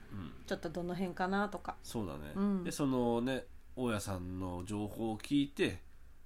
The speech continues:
Speaker 1: まあ、直談判するか、
Speaker 2: うん。
Speaker 1: どうするかっていうのは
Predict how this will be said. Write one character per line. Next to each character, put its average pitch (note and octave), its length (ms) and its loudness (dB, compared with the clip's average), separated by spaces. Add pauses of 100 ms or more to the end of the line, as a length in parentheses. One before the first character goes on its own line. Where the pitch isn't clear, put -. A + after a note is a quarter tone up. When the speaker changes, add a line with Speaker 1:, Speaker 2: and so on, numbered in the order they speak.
(520)
Speaker 1:
ま F#2+ 320 4
あ、 - 60 -12 (920)
直 A#2 160 2
談 G#2 220 2
判 F#2+ 180 0
す - 140 0
る F2+ 80 -4
か、 - 240 -8 (100)
Speaker 2:
う - 100 0
ん。 A3 200 6
Speaker 1:
ど A2+ 120 4
う G2+ 40 0
す - 100 0
る F#2+ 100 0
か C3+ 120 2
っ B2 40 2
て - 140 -2
い A2+ 40 4
う G#2+ 40 2
の E2 140 0
は - 100 -8